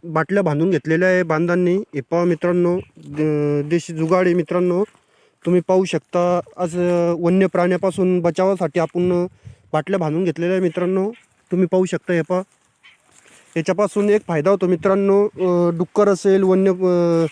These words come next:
निलगाय असेल, ते येत नाही मित्रांनो. तुम्ही पाहू शकता, हे पहा, अशा आपण पूर्ण बांधांनी बाटल्या बांधून घेतलेल्या आहे. तिच्यात डांबर गोळीचा प्रयोग करला आहे मित्रांनो. देशी जुगाड आहे मित्रांनो,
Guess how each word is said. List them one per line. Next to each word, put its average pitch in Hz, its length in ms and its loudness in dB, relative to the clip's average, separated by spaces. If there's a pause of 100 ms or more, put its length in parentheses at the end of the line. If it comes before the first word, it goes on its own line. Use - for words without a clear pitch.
(440)
निलगाय 185 380 4
असेल, 190 380 2 (360)
ते 180 100 2
येत 180 180 2
नाही 208 120 2
मित्रांनो. 202 340 2
तुम्ही 202 240 0
पाहू 202 220 -2
शकता, 180 340 -4
हे 175 120 -2
पहा, 180 240 0 (1400)
अशा 180 200 -2
आपण 190 300 0
पूर्ण 196 340 0 (400)
बांधांनी 190 400 2
बाटल्या 180 300 0
बांधून 175 240 0
घेतलेल्या 175 360 0
आहे. 190 80 0
तिच्यात 180 240 -4
डांबर 175 320 0
गोळीचा 185 340 0
प्रयोग 185 260 0
करला 190 260 -4
आहे 190 80 -2
मित्रांनो. 190 420 -2
देशी 185 320 -2
जुगाड 175 300 0
आहे 196 80 0
मित्रांनो, 190 480 -4